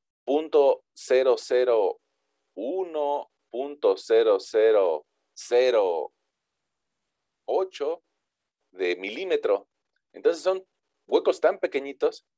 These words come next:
que si le aplicamos una carga, ya sea por una estructura o por, en un modelo reológico simulado, si le aplicamos una carga, los huecos son tan pequeñitos que dejan salir el agua, sí, sí la dejan salir,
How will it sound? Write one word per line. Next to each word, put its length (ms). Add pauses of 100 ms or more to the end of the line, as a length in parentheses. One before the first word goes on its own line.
(240)
que 100
si 120
le 80
aplicamos 520
una 220
carga, 480
ya 120
sea 140
por 140
una 160
estructura 680
o 120
por, 380
en 220
un 120
modelo 340
reológico 480
simulado, 540 (300)
si 120
le 60
aplicamos 480
una 180
carga, 360 (260)
los 140
huecos 260
son 160
tan 160
pequeñitos 580
que 140
dejan 280
salir 280
el 140
agua, 260
sí, 220
sí 120
la 120
dejan 200
salir, 300